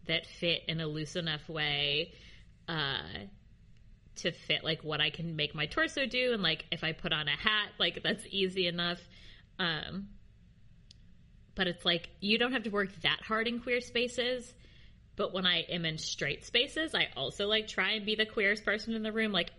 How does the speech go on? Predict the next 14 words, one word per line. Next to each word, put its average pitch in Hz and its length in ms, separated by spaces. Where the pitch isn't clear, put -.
<laughs> - 240
my 214 160
first 208 340
two 226 80
years 196 260
in 175 80
New 160 60
York, 160 300
anytime 165 440
I 156 80
left 143 260
the 151 100
city, 139 520
uh, 139 380